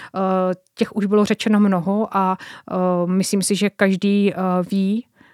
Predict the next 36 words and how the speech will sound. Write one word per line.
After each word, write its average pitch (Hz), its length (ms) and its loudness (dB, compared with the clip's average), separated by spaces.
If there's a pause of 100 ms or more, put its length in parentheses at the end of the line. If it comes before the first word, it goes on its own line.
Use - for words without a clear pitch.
(540)
z - 60 -10
kněží 208 360 4
ví, 190 340 0
že, 196 160 0 (600)
že 196 160 0
na 196 120 0
určitý 214 320 -2
věc 190 200 -4
jako 220 180 -2
nestačí, 202 440 -2
že 196 100 -2
je 190 40 0
potřeba, 190 600 -4 (540)
eh, 175 360 0
se - 120 -4
obklopit - 520 -2
lidmi, 185 460 0
odborníky, 190 800 -4 (140)
kteří 208 280 -2
jsou - 120 -12
v - 40 -20
tom 208 140 0
dobrý. 180 360 -4 (680)
A 175 380 0 (960)
myslím 208 260 0
si, 226 120 2
že 214 100 4
to 220 100 4
je 220 80 4
cesta - 360 -2
právě 202 360 2
skrz - 380 -4
ty, 202 240 2 (380)
eh, 185 140 -2
pastorační 190 640 0
rady, 170 320 -2